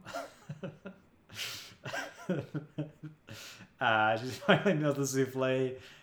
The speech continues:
And then I forget exactly why this happens, but Sparky's like, "Oh, let me show you <laughs> what I did to my <laughs> wheelchair."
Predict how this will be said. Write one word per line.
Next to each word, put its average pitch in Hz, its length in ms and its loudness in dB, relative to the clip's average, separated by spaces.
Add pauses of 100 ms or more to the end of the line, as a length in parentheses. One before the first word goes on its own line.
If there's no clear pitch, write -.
(140)
And 147 220 2
then 143 220 4
I 151 140 4
forget 185 280 8
exactly 156 640 6
why 120 300 6
this 135 180 0
happens, 143 500 0
but 113 220 -6
Sparky's 120 360 0
like, 120 120 0
"Oh, 220 200 10
let 160 180 4
me 202 80 4
show 170 240 2
you 170 560 4 (140)
<laughs> - 120 -16
what 143 220 6
I 156 100 10
did 151 260 4
to - 200 -4
my 151 160 6
<laughs> - 120 -4
wheelchair." 113 720 2